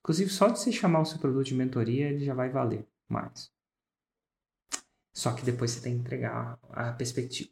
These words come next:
mentoria. Se você chamar de X, de mentoria, e não for uma mentoria de verdade, for, ah, mais ou menos mentoria, que parece um curso,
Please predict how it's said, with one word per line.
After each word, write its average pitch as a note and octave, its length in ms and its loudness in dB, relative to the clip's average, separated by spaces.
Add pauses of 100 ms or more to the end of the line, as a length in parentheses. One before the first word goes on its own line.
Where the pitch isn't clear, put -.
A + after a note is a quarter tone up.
(220)
mentoria. B2+ 680 2
Se - 100 -4
você A#2+ 220 -4
chamar D#3+ 420 2
de D3+ 100 -2
X, - 520 -6
de B2 100 -4
mentoria, B2 360 -2
e C3+ 100 -2
não D3+ 100 0
for - 180 -6
uma C3+ 160 -2
mentoria A#2 480 0
de A#2 80 -2
verdade, A#2 300 0
for, - 100 2
ah, E4 160 6
mais D#4+ 240 6
ou C4+ 80 2
menos B3 340 6
mentoria, A#3 680 6
que - 80 -4
parece F3+ 440 10
um D#3 100 2
curso, G#3+ 460 10